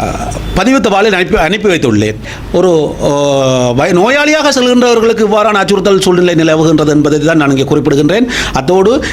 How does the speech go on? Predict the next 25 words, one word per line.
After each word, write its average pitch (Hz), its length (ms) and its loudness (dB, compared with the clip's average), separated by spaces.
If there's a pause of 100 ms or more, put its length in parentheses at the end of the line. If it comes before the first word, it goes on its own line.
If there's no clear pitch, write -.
இந்த 175 360 0
பிரச்சனை 240 460 0
எவ்வளவையும் 196 560 0
நான் 160 260 0
பொதுமக்களிடம் 196 520 0
கொண்டு 170 220 0
சேர்க்க 175 280 -2
வேண்டும், 202 460 2 (360)
ஆ, 156 180 2
பொதுவெளிக்கு 220 460 0
கொண்டு 202 240 0
வர 196 140 2
வேண்டும் 185 280 2
என்கிற 160 220 2
நோக்கம்தான் 185 540 0
இது. 175 200 2 (300)
மற்றும் 175 300 0
மருத்துவ 185 420 0 (100)
துறையில் 226 380 0
எனக்கு 196 240 -2
மதிப்பிருக்கின்றது, 180 680 0 (200)
வைத்தியர்கள் 233 540 0
மீது 226 240 2 (160)
தாராளமான 190 520 2
மதிப்பிருக்கின்றது. 165 580 0